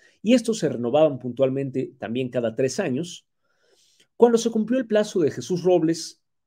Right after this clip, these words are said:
en mil novecientos cincuenta y uno, este pudo heredarle el puesto a su protegido, Manuel Sánchez Vite. Poco después, estalló una huelga estudiantil en la Normal Superior, en demanda de mejores oportunidades para los egresados,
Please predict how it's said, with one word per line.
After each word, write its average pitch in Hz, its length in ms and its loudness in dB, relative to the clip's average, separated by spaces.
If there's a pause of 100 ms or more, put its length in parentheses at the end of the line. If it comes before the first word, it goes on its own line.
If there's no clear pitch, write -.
en 117 240 -8
mil 147 140 0
novecientos 127 380 -4
cincuenta 139 280 -6
y 185 80 -2
uno, 180 300 -2 (300)
este 254 240 -2
pudo 208 500 2
heredarle 147 560 4
el 160 80 2
puesto 175 460 0
a 139 80 -8
su 151 160 -8
protegido, 156 580 -4 (480)
Manuel 135 320 0
Sánchez 135 380 -8
Vite. 139 400 -6 (640)
Poco 147 220 0
después, 180 540 -2 (400)
estalló 185 380 2
una 190 220 2
huelga 196 480 4
estudiantil 143 960 -2 (160)
en 123 100 -4
la 117 80 -4
Normal 123 360 -4
Superior, 135 580 0 (340)
en 147 140 -4
demanda 165 400 0
de 147 60 2
mejores 151 340 0
oportunidades 127 640 -4
para 113 160 -6
los 110 120 -10
egresados, 110 760 -10